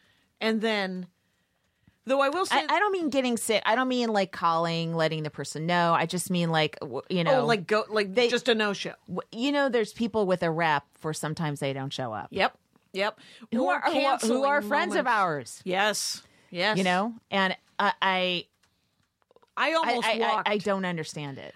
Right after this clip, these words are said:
Speaker 1: I showed up at that show that we were talking about last episode,
Speaker 2: Yeah.
Speaker 1: the, the Steve Glickman show.
Speaker 2: Yeah.
Speaker 1: And I was like, "Oh, I have to, I'm not gonna stay for that." 'Cause I was la-, I was last, and then it
Speaker 2: Yeah.
Speaker 1: was Andy Dick.
Speaker 2: Uh, well,
Speaker 1: And,
Speaker 2: okay,
Speaker 1: uh,
Speaker 2: we'll say that name because he's, he's, like, chronic.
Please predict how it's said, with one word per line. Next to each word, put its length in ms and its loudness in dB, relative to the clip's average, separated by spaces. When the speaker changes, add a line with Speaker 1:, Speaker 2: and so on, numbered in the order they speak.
Speaker 1:
I 160 0
showed 260 0
up 160 0
at 120 -2
that 180 -4
show 300 -2
that 180 -2
we 100 -2
were 80 -2
talking 220 -6
about 180 -6
last 300 -6
episode, 320 -8
Speaker 2:
Yeah. 180 0
Speaker 1:
the, 340 -6
the 280 -8
Steve 520 -8
Glickman 380 -8
show. 280 -8
Speaker 2:
Yeah. 220 2
Speaker 1:
And 520 0
I 60 -8
was 120 -4
like, 140 -6
"Oh, 80 -2
I 180 0
have 180 -4
to, 280 0
I'm 140 2
not 180 0
gonna 140 -12
stay 240 -8
for 120 -14
that." 160 -16
'Cause 140 -4
I 80 4
was 200 -4
la-, 240 -2
I 80 -2
was 160 -2
last, 400 2
and 80 -6
then 120 2
it 20 4
Speaker 2:
Yeah. 60 4
Speaker 1:
was 100 0
Andy 240 -4
Dick. 380 -8
Speaker 2:
Uh, 140 -4
well, 160 -2
Speaker 1:
And, 100 -4
Speaker 2:
okay, 80 2
Speaker 1:
uh, 40 0
Speaker 2:
we'll 100 0
say 220 0
that 180 0
name 200 -4
because 380 -4
he's, 400 -4
he's, 180 -4
like, 140 -2
chronic. 500 -4